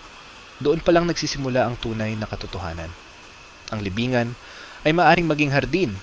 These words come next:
mula sa paraiso o hukay mula sa apoy ng impyerno. At doon, walang makakatakas sa tanong ng mga anghel,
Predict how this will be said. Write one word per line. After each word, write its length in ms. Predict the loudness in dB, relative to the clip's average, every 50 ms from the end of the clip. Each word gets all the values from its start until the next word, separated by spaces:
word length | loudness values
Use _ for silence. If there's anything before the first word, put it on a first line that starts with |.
| -14 -18 -20 -12 -8
mula 240 | -4 -2 0 0 0
sa 80 | -2 -6
paraiso 560 | -6 -6 -6 -6 -6 -6 -8 -10 -10 -12 -14 -16 -20 -20 -20 -20 -20 -20 -20 -20 -20 -10 -6 -6
o 40 | -4
hukay 400 | 0 0 0 2 2 0 0 0 -4 -10 -16 -20 -20 -20 -20 -20 -20 -14 -8 -2
mula 160 | 0 0 0
sa 160 | 0 0 -2
apoy 240 | -4 -2 -2 -2 -2
ng 160 | -2 -2 -6
impyerno. 480 | -8 -8 -8 -6 -6 -6 -6 -6 -10 -12 -14 -18 -20 -20 -20 -20 -20 -20 -20 -20 -20 -20 -20 -20 -20 -20 -20 -20 -20 -12 -10
At 160 | -8 -4 -2
doon, 400 | -2 0 2 2 2 0 -2 -4 -8 -14 -20 -20 -20 -20 -6 -2
walang 240 | 2 4 6 6 6
makakatakas 720 | 4 2 2 0 0 0 -2 0 2 2 2 2 0 -2
sa 20 | -2
tanong 260 | -2 -2 0 -2 -2 -2
ng 160 | -2 -2 -2
mga 240 | -2 -2 -2 -2 -2
anghel, 320 | 0 0 0 0 0 -2